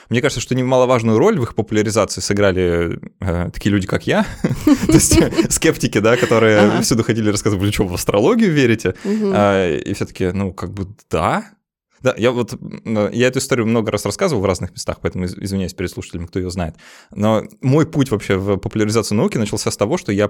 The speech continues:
Speaker 1: м, я поссорился с девушкой, с которой тогда встречался, а, из-за астрологии. Просто, ну, э, абсолютно
Speaker 2: Опа.
Speaker 1: тупой разговор, да, но внезапно выясняется, что вот человек верит, да, в знаки зодиака, в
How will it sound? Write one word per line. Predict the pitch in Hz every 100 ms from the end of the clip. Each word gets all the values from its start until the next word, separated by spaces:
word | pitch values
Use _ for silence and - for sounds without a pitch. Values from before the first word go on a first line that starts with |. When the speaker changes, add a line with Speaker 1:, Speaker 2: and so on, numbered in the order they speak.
| -
Speaker 1:
м, | - 101 95 92 82 71 98
я | 98
поссорился | - 110 -
с | 104
девушкой, | 147 202 - 95
с | -
которой | - 98 90 90
тогда | - 95
встречался, | - - 156 170 117 - - -
а, | 98 95 95 - - - - -
из-за | 110 113
астрологии. | - 117 104 85 - 113 - _ -
Просто, | 120 143
ну, | 143 110 71
э, | 92 - -
абсолютно | 123 - 170 156 113
Speaker 2:
Опа. | - 85 - -
Speaker 1:
тупой | - 117
разговор, | 101 101 185 175
да, | 117
но | 95 107 98 95 92 -
внезапно | - 110 113 156 110
выясняется, | 98 95 -
что | - 101
вот | -
человек | 131 98
верит, | 92 80 -
да, | - 101
в | 90 98 92 90 90 - 95
знаки | 95 85
зодиака, | 92 160 202 107
в | 104 95